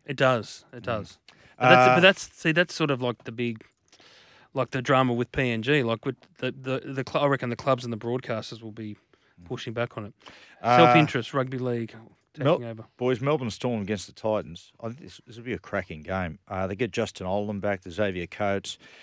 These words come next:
Speaker 2: uh, Tui Kamikamica and Tariq Sims first up for the Melbourne Storm, but no Munster again, no Nelson Asafa Solomona.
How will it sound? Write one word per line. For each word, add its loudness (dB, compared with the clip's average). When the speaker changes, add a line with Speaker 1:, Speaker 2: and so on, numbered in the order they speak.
Speaker 2:
uh, -2
Tui -4
Kamikamica -4
and -6
Tariq -4
Sims -8
first -2
up 0
for -10
the -6
Melbourne -2
Storm, -2
but 4
no 4
Munster 2
again, 0
no 0
Nelson -2
Asafa -6
Solomona. -6